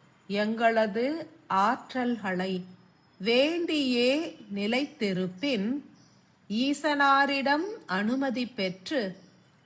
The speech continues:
ஆற்றல்களை பகிர்ந்தே செயல்புரிவோம். ஸ்ரீ தபோதனராகிய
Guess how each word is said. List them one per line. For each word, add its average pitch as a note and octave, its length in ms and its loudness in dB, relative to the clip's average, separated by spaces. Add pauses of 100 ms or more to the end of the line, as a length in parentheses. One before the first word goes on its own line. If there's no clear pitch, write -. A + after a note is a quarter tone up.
(160)
ஆற்றல்களை A3+ 920 0 (160)
பகிர்ந்தே F#3+ 760 -2 (240)
செயல்புரிவோம். F#3+ 1120 -4 (840)
ஸ்ரீ E4 200 0 (220)
தபோதனராகிய C4 1300 4